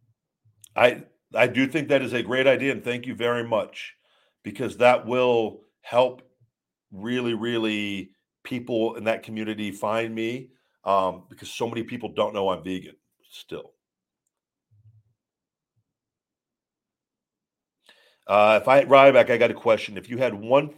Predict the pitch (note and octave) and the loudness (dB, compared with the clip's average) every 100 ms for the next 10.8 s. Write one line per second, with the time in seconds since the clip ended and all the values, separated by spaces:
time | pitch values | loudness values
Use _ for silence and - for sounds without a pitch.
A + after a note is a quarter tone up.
0 | - A2+ B2 A#2+ A2 G#2+ A#2 A#2 B2+ C3+ | -10 -4 -4 -4 -12 -10 -8 -6 -8 -8
1 | C3+ B2+ G2+ G2 - F#2+ G2 G2+ _ _ | -8 0 0 0 -4 -6 -6 -8 _ _
2 | _ _ A2 G#2+ A2 G#2 G#2+ G2+ A2 A2+ | _ _ -8 -2 0 0 -4 -2 0 0
3 | A2+ A2 G#2+ G#2+ - G2+ G2+ G2+ G2 F#2 | -2 -6 -6 -10 -6 -8 -6 -10 -10 -10
4 | - _ _ _ - F#2+ F#2 F2+ F#2+ G#2 | -16 _ _ _ -2 2 2 0 -2 -8
5 | G#2 G2 F#2+ F#2+ F#2+ A2 G#2 G2+ A2 G2 | -6 -10 -8 -10 -10 -12 -12 -10 -8 -6
6 | G#2+ G#2+ A#2 F#2 G#2 G#2 - F#2+ F2+ D#2+ | -6 -4 -6 -4 -2 -2 -4 -10 -12 -14
7 | _ _ _ - E2+ E2+ E2 F#2+ F#2+ F#2+ | _ _ _ -8 -4 -2 -4 -6 -4 -4
8 | F#2 G2 F2+ F2 F2+ - - F#2 F#2 F2+ | -4 -4 -6 -6 -10 -12 -8 -8 -10 -10
9 | E2 C#2+ _ _ _ _ _ _ F#2 F#2 | -10 -10 _ _ _ _ _ _ -6 -6
10 | F#2 G2 F#2 F#2 F2 - C#2 | -4 -6 -6 -8 -10 -10 -12